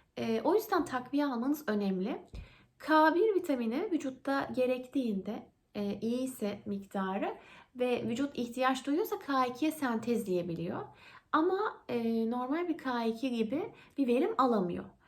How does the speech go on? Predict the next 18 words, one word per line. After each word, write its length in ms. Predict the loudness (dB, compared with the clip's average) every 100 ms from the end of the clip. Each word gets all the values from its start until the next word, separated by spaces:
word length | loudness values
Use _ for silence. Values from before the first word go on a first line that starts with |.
| -20 -8
O 140 | 0
yüzden 380 | 0 2 0 2
dışarıdan 500 | 0 -2 -4 -2 -2
takviye 460 | -4 -8 -6 -4 -2
almanız 540 | -2 -2 0 -2 -2
daha 200 | -4 -2
iyi 180 | 0 0
olacaktır. 600 | 0 -4 -8 -10 -6 -6 -6 -14 -20 -20 -20 _ -2
Aynı 320 | 2 2 2
zamanda 580 | 2 0 -2 -2 -2 -4 -8 _ _ -6
K 280 | 4 6 4
iki 200 | 2 -2
vitamininin 760 | -2 0 -2 0 0 -2 -2 -6 -14 -20 _
bağırsaktaki 920 | 2 4 4 2 -2 -2 -8 -8 -2 0
bakteriler 560 | 0 0 0 0 -2
tarafından 400 | -4 -6 -6 -6
sentezlendiğini 880 | -6 -4 -4 -2 -2 -2 -4 -4 -6
söyleyebilirim. 760 | -4 -4 -2 -2 -2 -4 -4